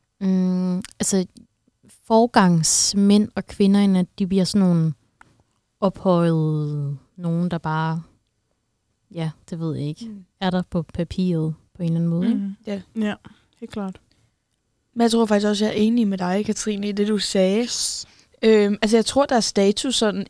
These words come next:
Speaker 2: ikke, altså, de vil jo stadig have titlerne, men
Speaker 3: Ja.
Speaker 2: jeg tror, den kommer til at, øh, at dale sådan mere ned til sådan noget, øhm, ligesom en, øh, person, der er sådan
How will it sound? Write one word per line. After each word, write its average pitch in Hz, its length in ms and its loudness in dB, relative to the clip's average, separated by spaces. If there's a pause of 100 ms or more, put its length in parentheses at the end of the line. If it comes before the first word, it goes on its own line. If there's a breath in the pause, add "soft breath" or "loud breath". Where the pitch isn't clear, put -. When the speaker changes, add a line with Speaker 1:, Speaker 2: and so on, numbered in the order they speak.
Speaker 2:
ikke, 254 280 0 (240)
altså, 190 180 -6
de 180 120 -6
vil 180 80 -2
jo 180 60 -2
stadig 202 360 -2
have 190 280 0 (180)
titlerne, 277 480 -2
men 233 40 2
Speaker 3:
Ja. 202 100 4
Speaker 2:
jeg 190 80 0
tror, 269 260 -2
den 277 140 -8
kommer 202 180 -4
til - 200 0 (100)
at, 214 240 0
øh, 180 260 4 (960)
at 190 200 -4
dale 190 340 2
sådan 202 260 -2
mere 233 160 2
ned 233 140 2
til 220 200 -2
sådan 214 220 -2
noget, 190 440 0
øhm, 180 240 -6 (180)
ligesom 262 380 0
en, 202 220 0
øh, 185 160 2
person, 220 600 -2
der 220 60 0
er 190 280 4
sådan 180 420 -4